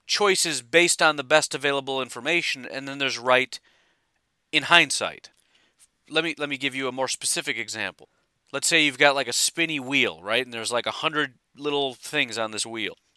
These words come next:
Ninety-nine of 'em are black, one of 'em is red. The correct choice based on all av-, available information is black. If you spin the wheel and it ends up red, was it the right choice to pick black? Yes, it was.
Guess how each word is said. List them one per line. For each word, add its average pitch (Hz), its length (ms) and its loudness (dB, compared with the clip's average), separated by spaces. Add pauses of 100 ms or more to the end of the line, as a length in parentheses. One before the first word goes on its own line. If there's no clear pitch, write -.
Ninety-nine 160 640 4
of 143 80 -2
'em 147 80 -12
are 143 80 -4
black, 131 400 6
one 127 160 -4
of 113 80 -8
'em 113 120 -12
is 101 120 -8
red. 98 360 -6 (880)
The 135 120 -6
correct 156 580 0
choice 135 460 -2
based 143 280 0
on 135 120 0
all 151 180 4
av-, 143 140 0
available 135 680 -2
information 131 560 -2
is 107 120 -8
black. 101 380 0 (360)
If 123 140 -12
you 123 60 -2
spin 196 240 0
the 175 60 -2
wheel 180 200 4
and 147 100 4
it 147 80 4
ends 147 160 2
up 139 140 0
red, 147 220 4
was 117 180 -4
it 113 80 -8
the 113 60 -10
right 120 200 2
choice 143 480 -6 (320)
to - 100 -14
pick 156 200 -4
black? 151 280 2
Yes, 185 240 0
it 143 100 -4
was. - 500 0